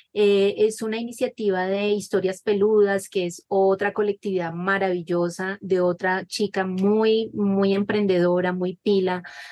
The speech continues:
muy trabajadora, eh, que, que tiene su, su, su canal de, de, de YouTube, de, bueno, ella es tremendamente interesante y está también ahí en la minga.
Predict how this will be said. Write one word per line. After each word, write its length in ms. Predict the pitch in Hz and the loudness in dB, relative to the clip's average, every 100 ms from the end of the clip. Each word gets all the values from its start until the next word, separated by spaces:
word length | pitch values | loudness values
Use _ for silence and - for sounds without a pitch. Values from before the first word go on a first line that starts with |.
| - 214 | -12 -2
muy 260 | 208 208 | 2 2
trabajadora, 800 | 202 196 196 190 175 175 170 180 175 - - - _ - | 2 2 2 0 0 2 0 -4 -10 -20 -20 -20 _ -2
eh, 260 | 208 196 | 2 2
que, 680 | 190 185 180 170 170 170 175 - | 0 0 2 2 2 0 -4 -6
que 100 | 196 | -6
tiene 300 | 180 175 170 | -2 0 0
su, 420 | 165 208 190 185 170 | -2 -2 0 -2 -4
su, 280 | - 190 | -4 -4
su 160 | - 202 | -4 -6
canal 720 | 185 175 175 196 214 214 196 | -4 -2 0 0 0 0 -2
de, 460 | 180 175 165 165 165 | -2 -2 -4 -6 -6
de, 240 | 170 165 | -4 -4
de 160 | 165 170 | -2 -2
YouTube, 580 | 165 160 - 196 226 180 | -2 -6 0 2 2 0
de, 120 | 180 | 0
bueno, 320 | 175 214 185 | 2 2 0
ella 520 | 175 180 208 220 233 226 | 0 0 0 0 -2 -6
es 240 | 226 - | -8 -10
tremendamente 840 | - 220 214 208 208 214 208 202 208 208 208 | -6 -4 -2 0 0 0 -2 0 0 0 0
interesante 720 | 214 202 180 170 175 175 202 254 | -2 0 -2 -2 -2 0 -2 2
y 140 | 214 | 0
está 280 | 190 - 175 | 0 -2 -4
también 300 | 180 185 185 | -2 -2 -2
ahí 180 | 190 202 | -2 -2
en 60 | |
la 100 | 226 | -2
minga. 380 | 359 427 247 | -4 -4 -8